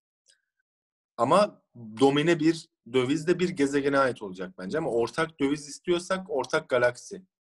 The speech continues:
Herkesin eşit olması lazım. Ortak tek yönetilen bir galaksi olması lazım diye düşünüyorum.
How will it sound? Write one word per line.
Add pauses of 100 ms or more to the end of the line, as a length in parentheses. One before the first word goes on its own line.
Herkesin
eşit
olması
lazım.
Ortak
tek
yönetilen
bir
galaksi
olması
lazım
diye
düşünüyorum.